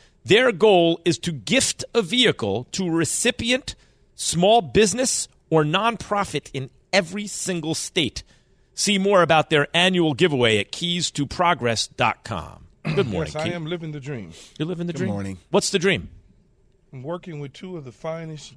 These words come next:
Speaker 2: gentlemen in all of the land.
Speaker 1: Why?
Speaker 3: Not to
Speaker 1: That's a
Speaker 3: eat
Speaker 1: teammate.
Speaker 3: fast during the break.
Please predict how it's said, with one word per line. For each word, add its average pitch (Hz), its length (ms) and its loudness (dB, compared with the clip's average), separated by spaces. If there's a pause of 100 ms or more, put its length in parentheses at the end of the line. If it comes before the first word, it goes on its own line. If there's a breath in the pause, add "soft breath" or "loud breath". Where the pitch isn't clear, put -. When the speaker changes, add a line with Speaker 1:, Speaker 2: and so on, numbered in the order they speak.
Speaker 2:
gentlemen 147 540 -12
in 139 160 -16
all 156 280 -6
of 151 120 -12
the 147 80 -10
land. 156 340 -14 (400)
Speaker 1:
Why? 76 560 -8
Speaker 3:
Not 120 220 -4
to 107 80 -4
Speaker 1:
That's 110 100 -6
a 143 60 -2
Speaker 3:
eat 147 80 -8
Speaker 1:
teammate. 110 100 -8
Speaker 3:
fast 104 280 -6
during 98 260 -6
the 87 80 -10
break. 98 420 -10